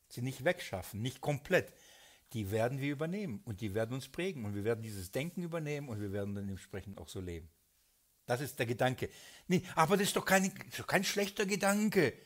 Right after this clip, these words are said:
Das hat denen doch auch geholfen. Guck mal, das ist doch auch Wissenschaft. <laughs> Das ist doch das, das ist doch das. Nein, alles weg.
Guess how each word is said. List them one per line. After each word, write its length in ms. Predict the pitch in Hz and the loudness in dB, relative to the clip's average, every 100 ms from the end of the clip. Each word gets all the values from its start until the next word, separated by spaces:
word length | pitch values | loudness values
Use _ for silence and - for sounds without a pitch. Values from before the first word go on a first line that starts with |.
| - - | -20 -18
Das 180 | - 165 | -4 4
hat 140 | 190 190 | 4 6
denen 140 | 190 | 6
doch 140 | 196 | 8
auch 220 | 196 214 - | 8 6 8
geholfen. 760 | 214 175 160 151 - 127 107 - - | 6 8 8 8 4 0 -2 -6 -6
Guck 140 | 196 | -2
mal, 140 | 202 196 | 4 4
das 180 | 175 165 | 4 0
ist 160 | 160 | -2
doch 140 | 185 - | 0 6
auch 200 | 196 - | 6 6
Wissenschaft. 840 | 147 - 147 - 127 - - - 165 | 2 2 0 2 4 2 0 0 0
<laughs> 60 | - - - - - | -2 -16 -16 -14 -4
Das 120 | 165 170 | 0 2
ist 200 | 180 190 | 2 2
doch 120 | 117 | 4
das, 280 | 127 196 196 | 8 8 8
das 180 | 170 | 0
ist 160 | 165 - | -2 -2
doch 140 | 147 | -2
das. 300 | - 185 170 - _ | 2 2 2 -4 _
Nein, 340 | 185 226 151 98 - - _ _ - - - | 6 8 8 2 -12 -20 _ _ -20 -18 0
alles 380 | 170 208 190 - | 6 6 6 6
weg. 320 | 175 - | 4 4